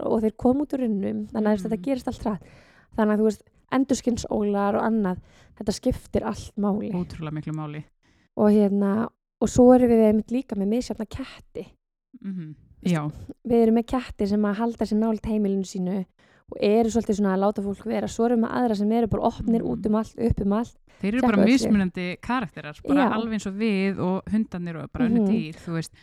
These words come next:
Speaker 2: Þannig að þetta er mjög góður punktur upp á umhverfið þeirra og,
Speaker 1: Já.
Speaker 2: þú veist, og að bera virðingu fyrir nærumhverfinu og nágrunum, þú veist.
Speaker 1: Algjörlega. Og þarna líka spila svolítið inn í, þú veist, hvernig ætlum við að merkja ólarnar á kisunum okkar?
Speaker 2: Mhm.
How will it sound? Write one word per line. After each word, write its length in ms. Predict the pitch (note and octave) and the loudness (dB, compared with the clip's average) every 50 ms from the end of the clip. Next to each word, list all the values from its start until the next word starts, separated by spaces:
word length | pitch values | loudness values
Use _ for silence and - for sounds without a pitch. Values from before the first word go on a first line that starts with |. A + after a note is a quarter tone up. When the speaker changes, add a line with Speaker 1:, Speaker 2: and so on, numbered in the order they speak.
| _ _ _ _ - - _ _ | _ _ _ _ -20 -20 _ _
Speaker 2:
Þannig 160 | - F3+ F#3 F3 | -6 -4 -2 -2
að 180 | F3 F3 - - _ - - | -4 -4 -6 -10 _ -14 -10
þetta 200 | G#3 G#3 - - | -10 -10 -8 -8
er 60 | G3 | -6
mjög 280 | F3+ F3+ F#3+ G#3+ G#3+ G#3 | -4 0 2 2 2 2
góður 220 | - F#3+ F#3 F3+ | 0 0 0 0
punktur 480 | - - G#3 F#3+ - - - - D#3+ D#3+ E3+ | 0 -2 -4 -6 -6 -8 -10 -8 -6 -4 -4
upp 80 | E3 - | -4 -4
á 100 | F3 E3+ - | -4 -2 0
umhverfið 520 | G#3+ B3+ C#4 - - - F3 C#3+ C3+ - - - | 0 0 0 -2 -6 -12 -12 -10 -12 -14 -14 -12
þeirra 140 | - - - - - - | -12 -12 -12 -14 -6 0
og, 300 | - F#3+ F#3+ F#3+ F#3 F3+ | 2 4 4 4 4 4
Speaker 1:
Já. 40 | |
Speaker 2:
þú 20 | F#3 | 2
veist, 340 | F3 D#3+ - - - - - - - | 0 -2 -6 -10 -18 -20 -18 -10 -6
og 300 | G3 F#3 F#3 F#3 F3+ F3+ | -4 -2 0 0 0 -2
að 160 | F3 F3 E3+ - - | -2 -4 -6 -6 -6
bera 320 | G3 G3 F#3 F3 F3 - - _ _ _ - | -6 -4 -4 -4 -6 -8 -10 _ _ _ -10
virðingu 380 | F3 F3 G3 G#3+ G#3+ G3 - F3+ | -6 -4 -4 -4 -4 -4 -6 -6
fyrir 480 | - - G3 F#3+ F3 E3+ E3 E3+ - - - _ - | -4 -4 -2 -2 -2 -4 -4 -6 -10 -16 -20 _ -8
nærumhverfinu 680 | F3+ F3 E3+ F#3 F3+ F3 F3 - F3 F3 E3+ E3 E3+ | -6 -4 -4 -2 -4 -4 -6 -6 -8 -6 -6 -4 -4
og 60 | E3+ E3+ | -2 -2
nágrunum, 640 | F3+ F#3+ A3 C#4+ C#4+ _ - D#3+ D#3 D3 - A#2+ D#3+ - - - - - - | -2 -2 -2 -2 -4 _ -14 -18 -16 -14 -14 -14 -16 -18 -20 -20 -20 -18 -14
þú 60 | F3 E3 D#3+ | -10 -10 -8
veist. 160 | D#3 D#3+ - _ _ - - | -10 -10 -12 _ _ -8 -2
Speaker 1:
Algjörlega. 540 | B3+ C4 C4+ B3 - A#3+ G#3+ G#3 G#3+ G3+ - - - - - - _ - - | 0 0 0 0 0 0 0 0 -2 -4 -6 -10 -16 -20 -20 -20 _ -6 -6
Og 60 | A3+ | -2
þarna 340 | - C4 C4+ - - D4 C4+ | -2 -2 -4 -4 -4 -2 -2
líka 320 | B3 B3+ D4 D#4+ - - - | 0 0 -2 -2 -4 -8 -10
spila 280 | - - - C#4+ B3 | -6 -4 -4 -2 -2
svolítið 160 | A3+ G#3+ - - | -4 -6 -6 -6
inn 100 | C4 B3 | -6 -4
í, 40 | G3 | -4
þú 40 | F#3+ | -4
veist, 160 | A3 G#3 - | -4 -6 -6
hvernig 440 | - B3+ C4+ - - - D4 C#4 C#4 | -8 -10 -10 -8 -6 -6 -4 -4 -4
ætlum 160 | C4 - C4 | -4 -2 -2
við 80 | B3+ B3 | 0 0
að 40 | B3+ | 0
merkja 360 | D4 - - - A#3 A#3 - - | -2 -4 -6 -6 -6 -4 -2 -2
ólarnar 500 | C4 C#4+ D4+ C4 G#3 G#3 G3+ G3+ - - | -2 0 0 -2 -2 -2 -4 -4 -4 -4
á 120 | - A#3 | -4 -4
kisunum 380 | - - D4 C4+ - A3 G3 G3+ G3+ | -4 -4 -4 -4 -4 -6 -8 -8 -12
okkar? 200 | - - - - | -14 -16 -14 -10
Speaker 2:
Mhm. 320 | G#3+ G3+ F#3+ E3+ - - | -10 -10 -10 -10 -12 -14